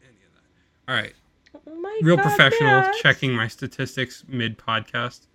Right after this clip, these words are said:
Speaker 1: Real, like,
Speaker 2: <laughs> I don't
Speaker 1: this
Speaker 2: think
Speaker 1: is
Speaker 2: I'm gonna tell my story just because we're <laughs> already, like,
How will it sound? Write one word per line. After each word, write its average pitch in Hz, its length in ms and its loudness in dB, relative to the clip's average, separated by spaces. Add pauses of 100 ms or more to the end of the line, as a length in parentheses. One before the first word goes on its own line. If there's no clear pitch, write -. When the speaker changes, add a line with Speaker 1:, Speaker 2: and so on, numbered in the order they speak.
(640)
Speaker 1:
Real, 127 200 4
like, 131 260 4 (520)
Speaker 2:
<laughs> - 520 -16
I 247 160 10
don't 427 140 4
Speaker 1:
this 427 80 4
Speaker 2:
think 330 120 4
Speaker 1:
is 277 60 6
Speaker 2:
I'm 269 60 2
gonna 262 140 0
tell 262 180 0
my 196 140 2
story 190 500 0
just 208 240 -4
because 196 420 0
we're 208 140 -2
<laughs> 208 200 -6
already, 226 480 2
like, - 300 0